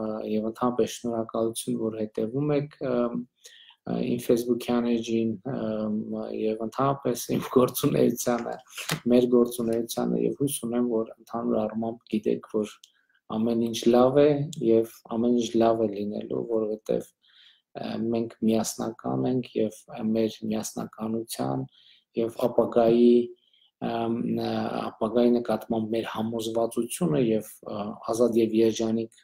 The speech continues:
ապագա և ներկա կառուցելու մեր վճռականությունը մեզ մեծ ուժ է տալիս և իհարկե այդ ուժը մենք,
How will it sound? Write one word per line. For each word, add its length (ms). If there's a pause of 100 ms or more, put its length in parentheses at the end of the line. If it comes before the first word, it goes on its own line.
(120)
ապագա 520 (260)
և 240
ներկա 360
կառուցելու 680 (380)
մեր 180
վճռականությունը 1000
մեզ 280 (100)
մեծ 360
ուժ 260
է 100
տալիս 480
և 220
իհարկե 420 (760)
այդ 260
ուժը 260
մենք, 340